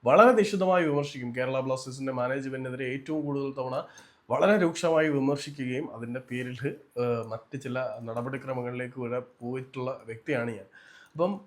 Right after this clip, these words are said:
പക്ഷേ അവരുടെ ഭാഗത്തു നിന്നും നല്ല സാധനങ്ങൾ ഉണ്ടായിക്കഴിഞ്ഞാൽ നമ്മൾ അതിനെ അപ്രിഷിയേറ്റ് ചെയ്യും. കാരണം കേരള ബ്ലാസ്റ്റേഴ്സിന്റെ ഭാഗത്തു നിന്നും ഇപ്പം നമുക്ക് അഭിമാനിക്കാൻ വകയുള്ള ഒരു കാര്യമാണ് വന്നിരിക്കുന്നത്. കേരള ബ്ലാസ്റ്റേഴ്സിന്റെ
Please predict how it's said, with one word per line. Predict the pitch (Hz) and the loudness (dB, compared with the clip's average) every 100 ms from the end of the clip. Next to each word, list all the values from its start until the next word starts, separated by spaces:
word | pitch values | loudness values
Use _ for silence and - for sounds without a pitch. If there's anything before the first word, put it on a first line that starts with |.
| 196 | 0
പക്ഷേ | 196 220 | 2 4
അവരുടെ | 196 202 196 | 4 4 4
ഭാഗത്തു | 185 185 | 4 0
നിന്നും | 190 196 | 0 2
നല്ല | 160 180 | 2 2
സാധനങ്ങൾ | 196 180 175 180 165 | 0 0 0 0 0
ഉണ്ടായിക്കഴിഞ്ഞാൽ | 165 170 170 170 165 | 0 -2 -4 -4 -4
നമ്മൾ | 156 165 | -2 -2
അതിനെ | 165 | 0
അപ്രിഷിയേറ്റ് | 160 147 151 170 160 156 | -2 -4 -4 -4 -4 -4
ചെയ്യും. | 135 120 98 - | -4 -4 -8 -4
കാരണം | 131 147 196 - - - - | -2 0 -2 -8 -18 -20 0
കേരള | 156 190 233 | 4 6 4
ബ്ലാസ്റ്റേഴ്സിന്റെ | 233 226 233 220 233 208 | 2 0 -2 -2 2 4
ഭാഗത്തു | 202 208 | 4 2
നിന്നും | 202 208 | 0 -2
ഇപ്പം | 180 - 233 | -4 -2 0
നമുക്ക് | 208 202 175 | 0 2 2
അഭിമാനിക്കാൻ | 175 190 208 214 214 | 2 4 2 2 0
വകയുള്ള | 196 185 180 | 0 0 -2
ഒരു | 175 | 0
കാര്യമാണ് | 156 139 160 143 143 127 | 2 4 4 2 2 0
വന്നിരിക്കുന്നത്. | 123 127 120 110 107 - _ _ _ _ _ - | -2 -4 -4 -6 -8 -12 _ _ _ _ _ 2
കേരള | 151 156 | 6 8
ബ്ലാസ്റ്റേഴ്സിന്റെ | 151 156 156 151 151 | 6 4 -2 -2 4